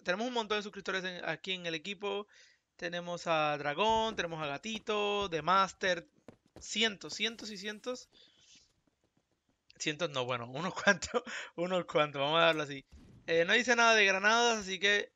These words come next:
eh, por cierto, chicos, si ven algún reto que les guste, eh, no olviden, por favor, darle al like, porque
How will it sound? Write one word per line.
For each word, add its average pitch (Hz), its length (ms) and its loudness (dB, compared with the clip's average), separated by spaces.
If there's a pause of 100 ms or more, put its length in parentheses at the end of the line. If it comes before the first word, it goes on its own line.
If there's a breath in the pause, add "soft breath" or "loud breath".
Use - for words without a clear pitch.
(420)
eh, 185 180 2
por 190 140 -2
cierto, 220 180 2
chicos, 208 220 -4
si 202 120 -2
ven 202 100 2
algún 247 280 0
reto 214 340 0
que 202 80 -2
les 180 160 -4
guste, 214 480 -2 (840)
eh, 143 720 2 (340)
no 170 140 -2
olviden, 196 440 0
por 202 220 -2
favor, 170 540 4
darle 165 580 4
al 147 300 0
like, 190 280 4 (400)
porque 170 300 -2